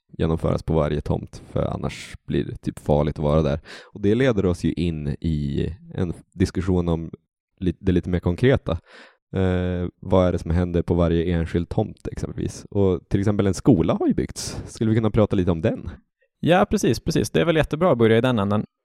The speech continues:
Speaker 2: För att som det är nu så är det egentligen bara en enda, eh, byggnation som är färdig i området. Och det hände så, så tidigt som tjugohundratretton. För att tjugohundratretton så hade Malmö stad ett enormt behov av nya utbildningslokaler.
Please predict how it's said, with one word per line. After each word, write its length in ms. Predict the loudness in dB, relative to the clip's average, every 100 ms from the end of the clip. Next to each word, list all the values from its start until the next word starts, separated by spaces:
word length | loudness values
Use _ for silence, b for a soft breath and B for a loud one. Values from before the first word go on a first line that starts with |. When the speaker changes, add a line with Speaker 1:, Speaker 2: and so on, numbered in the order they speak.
| _
Speaker 2:
För 140 | 4 4
att 220 | 4 0
som 200 | -2 2
det 60 | 2
är 120 | 4
nu 160 | 4
så 120 | 2 2
är 60 |
det 60 | 2
egentligen 320 | 0 0 2
bara 200 | 4 4
en 380 | 2 2 2 2 -2 _ _
enda, 760 | 0 2 2 0 2 2 2 0 -4 -16 -20 -20 -8
eh, 380 | 0 2 2 2
byggnation 460 | 2 4 4 2 0
som 100 | 2
är 40 |
färdig 480 | 4 4 4 0 -4 -8
i 60 | -2
området. 460 | 0 0 -2 -6 -12 -18 -2
Och 100 | 2
det 80 | 4
hände 240 | 4 2
så, 260 | 2 0 0
så 140 | -4
tidigt 220 | 0 2
som 80 | 2
tjugohundratretton. 640 | 2 2 2 0 0 -2 -2 -8 _ _ B B B B B 0
För 60 |
att 60 | 2
tjugohundratretton 800 | 2 2 2 2 0 2 2 2
så 280 | 2 2 0 -2
hade 260 | 0 2
Malmö 280 | 2 2 2
stad 400 | 0 2 2 2
ett 160 | -2 -8 _
enormt 580 | -4 0 2 2 2 0
behov 320 | 2 4 4
av 80 | 2
nya 200 | 4 4
utbildningslokaler. 880 | 4 2 2 2 0 2 2 2 -2